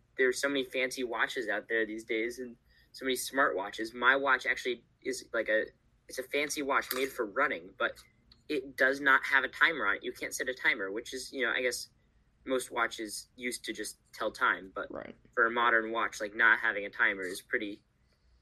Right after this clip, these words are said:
Speaker 1: annoying. But I feel like one day we're gonna get a watch that has so many fancy features, but it does not tell the time.
Speaker 2: <laughs>
Speaker 1: So it's the same idea with coins.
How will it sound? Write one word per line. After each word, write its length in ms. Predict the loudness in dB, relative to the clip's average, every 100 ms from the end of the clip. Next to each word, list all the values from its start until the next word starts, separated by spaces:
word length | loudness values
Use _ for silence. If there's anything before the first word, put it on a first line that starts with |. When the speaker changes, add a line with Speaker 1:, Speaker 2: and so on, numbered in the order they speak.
| -2
Speaker 1:
annoying. 260 | 2 2
But 100 | 2
I 40 | 2
feel 200 | 4 6
like 160 | 6
one 160 | 2 2
day 160 | 4 6
we're 140 | 4
gonna 180 | 2 0
get 140 | 2
a 60 | 4
watch 340 | 2 0 0
that 80 | -4
has 180 | -4 -4 -6
so 180 | -4 -2
many 180 | -2
fancy 340 | -2 -4 -4 -8
features, 440 | -8 -6 -6 -6
but 280 | -4 -4 -4 _ _ _ -10
it 160 | -6 -2
does 180 | -2
not 280 | 4 6 6 2 _ _ _ -8
tell 200 | -4 -4
the 80 | 2
time. 420 | 4 6 4 0 4
Speaker 2:
<laughs> 280 | 4 2 -6
Speaker 1:
So 400 | -6 -2 -2 -2 -6 -6 -10 -16 -16 -20 -18
it's 120 | -16 -6
the 60 |
same 240 | 0 2 4
idea 320 | 4 4 4
with 160 | 2
coins. 480 | -4 -6 -4 -8 -16